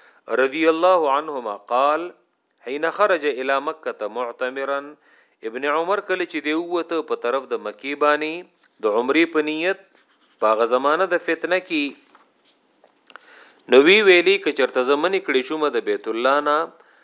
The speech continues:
نو موږ به هغه څه کوو څنګه چې موږ د الله د پیغمبر په ملګرتیا کې کړي وو په حدیبیه کې. فاهل بعمرة، <clears throat> نو ابن عمر د عمرې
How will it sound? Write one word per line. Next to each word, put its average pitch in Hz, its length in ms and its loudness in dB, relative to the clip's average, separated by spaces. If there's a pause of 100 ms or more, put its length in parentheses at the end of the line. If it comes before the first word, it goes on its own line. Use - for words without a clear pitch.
(360)
نو 117 140 6
موږ 180 220 6
به 175 120 6
هغه 208 260 2
څه 151 220 -12
کوو 170 240 -4
څنګه 160 220 -10
چې 160 140 -8 (420)
موږ 131 240 -2
د 131 180 6
الله 143 200 4
د 143 140 0
پیغمبر 151 540 0
په 127 100 -2
ملګرتیا 113 540 2
کې 123 160 -8
کړي 160 260 0
وو 202 160 -2
په 127 160 -4
حدیبیه 104 480 -10
کې. 87 220 -18 (1400)
فاهل 190 580 4
بعمرة، 160 720 -2 (300)
<clears throat> 208 380 -4
نو 151 80 0
ابن 135 200 -2
عمر 143 380 0
د 147 200 0
عمرې 151 280 -2